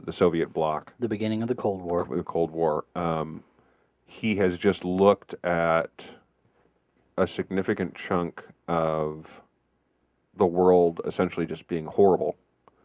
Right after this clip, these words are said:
Speaker 1: Um, and a certain amount of, you know what? Mankind is not gonna be able to fix this on its own because we're awful.
Speaker 2: <laughs> Yeah.
Speaker 1: Um,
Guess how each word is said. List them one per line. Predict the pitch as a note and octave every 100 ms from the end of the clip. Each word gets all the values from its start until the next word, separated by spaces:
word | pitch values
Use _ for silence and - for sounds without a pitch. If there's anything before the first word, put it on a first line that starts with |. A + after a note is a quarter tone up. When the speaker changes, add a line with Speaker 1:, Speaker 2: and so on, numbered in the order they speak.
| _ _ _ _ - - - _ _ _
Speaker 1:
Um, | F#2+ F#2 E2+ D#2 E2 - _ _ _ _ _ _ _ _ - _ _ _ _ _ -
and | G2 G2
a | F#2+
certain | - A#2+ A2
amount | G#2 G2 G2
of, | F#2+ F#2+ F2+ F2 F2 -
you | C3
know | G#3
what? | F#3+ G#3 - _ _ _ _ _ _ _ _ _ _ _ _ _
Mankind | G2 G#2 C3+ F#3+ F#3 - C3+ D3 E3 B2
is | F2
not | F#2+ F#2+ B2+
gonna | C#3+ A#2+
be |
able | A2 A2
to | G#2
fix | G#2+ -
this | G#2 -
on | G2
its | F#2+ E2+
own | E2+ E2
because | E2 E2+ E2
we're | E2 E2+
awful. | - - - - _ _ _ _ _ _ _ - - -
Speaker 2:
<laughs> | D3+ - _ - - _ _ _ -
Yeah. | - - _ _ _ _ _
Speaker 1:
Um, | G2 F#2 F2+ F2 E2+